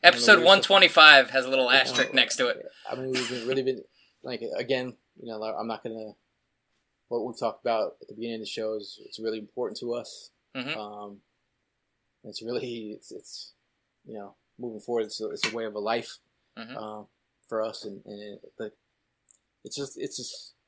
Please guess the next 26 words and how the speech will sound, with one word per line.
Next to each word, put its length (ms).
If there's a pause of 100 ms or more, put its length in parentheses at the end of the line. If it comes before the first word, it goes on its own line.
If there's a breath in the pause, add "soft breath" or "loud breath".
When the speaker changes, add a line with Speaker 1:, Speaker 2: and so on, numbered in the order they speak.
(160)
Speaker 1:
and 160
then, 160
and 300
now 120
we're 120
talking 260
about, 320
uh, 220 (1080)
having, 260
having 340
s-, 420 (560)
to, 60 (180)
uh, 340 (880)
Speaker 2:
Move 200
on. 160 (120)
<laughs> 60 (2500 loud breath)
Speaker 1:
It's 140
weird, 340
but, 180
um, 280 (720)
definitely, 300
again, 300
we 80
just 160
wanna 120
say 200